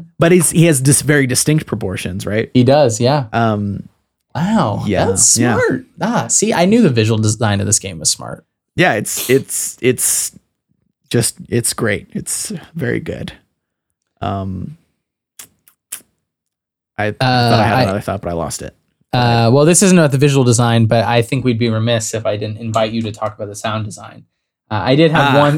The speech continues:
Speaker 1: one thought about sound, which is
Speaker 2: Uh-huh.
Speaker 1: that, uh, when you first arrive, uh, and you finish unpacking and people are settling in, uh,
Speaker 2: Mm-hmm.
Speaker 1: there's a moment when you realize, it's kind of subtle at first, but you <laughs> realize that there's sounds of flies buzzing. And
Speaker 2: Uh-huh.
Speaker 1: I,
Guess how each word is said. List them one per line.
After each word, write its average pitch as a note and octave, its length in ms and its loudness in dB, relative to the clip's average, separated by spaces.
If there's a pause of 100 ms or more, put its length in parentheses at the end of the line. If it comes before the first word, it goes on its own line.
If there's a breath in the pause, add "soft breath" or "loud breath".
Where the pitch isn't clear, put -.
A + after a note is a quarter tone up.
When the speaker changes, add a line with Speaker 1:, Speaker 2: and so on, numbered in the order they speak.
(140)
Speaker 1:
one D3+ 240 2
thought C3+ 200 2
about B2 220 0
sound, A#2 440 -2 (320 soft breath)
which B2+ 120 0
is A#2+ 160 4
Speaker 2:
Uh-huh. A2+ 40 0
Speaker 1:
that, C3+ 400 2 (160)
uh, B2+ 300 2
when D3+ 360 2
you D3+ 100 4
first G3 480 0
arrive, C#3 680 2 (380)
uh, A#2+ 180 -2
and B2+ 180 0
you A#2+ 140 2
finish E3+ 420 0
unpacking B2+ 540 -2
and A2+ 100 -2
people C3 240 2
are A#2 60 4
settling B2 500 2
in, C3+ 340 0 (420 loud breath)
uh, A2 180 2
Speaker 2:
Mm-hmm. B2+ 80 2
Speaker 1:
there's C3+ 180 2
a C#3+ 60 2
moment D#3 460 2
when B2+ 500 0
you C#3 240 2
realize, B2+ 760 4
it's C3+ 160 -2
kind D#3+ 160 0
of C#3+ 80 2
subtle D#3+ 280 2
at G#2 100 -2
first, G#2 280 -2
but A2 100 -2
you A2+ 120 0
<laughs> - 60 -6
realize D#3+ 360 2
that B2+ 180 2
there's B2 320 2 (300 soft breath)
sounds C3+ 300 0
of A2+ 80 0
flies C#3+ 420 0
buzzing. G#2 520 -4 (320 soft breath)
And A#2+ 160 0
Speaker 2:
Uh-huh. B2 100 2
Speaker 1:
I, C3+ 280 2